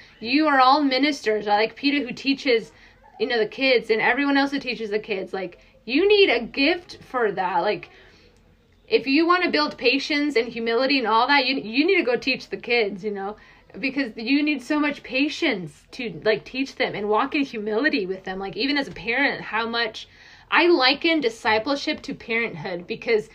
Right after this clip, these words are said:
parenthood is discipleship. And if you can parent these little kids well, then you, therefore you can go and disciple other people. If you do your job well here, I think that's why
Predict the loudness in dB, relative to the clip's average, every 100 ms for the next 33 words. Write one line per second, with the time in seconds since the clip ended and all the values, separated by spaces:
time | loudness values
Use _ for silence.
0 | -20 -20 -10 0 4 4 2 2 2 4
1 | 2 2 -4 -6 -4 -2 -4 -6 -8 -10
2 | -14 _ _ -20 -20 -4 2 2 4 4
3 | 6 4 4 4 4 2 0 0 0 2
4 | 2 2 2 4 2 -2 -4 -2 0 0
5 | 0 -4 -4 -6 0 2 2 0 -2 -6
6 | -6 -4 -2 0 2 2 0 -6 -8 -8
7 | -10 -10 -10 -6 -2 0 0 0 -2 -4
8 | -4 -4 -4 -8 -8 -6 -4 -4 -6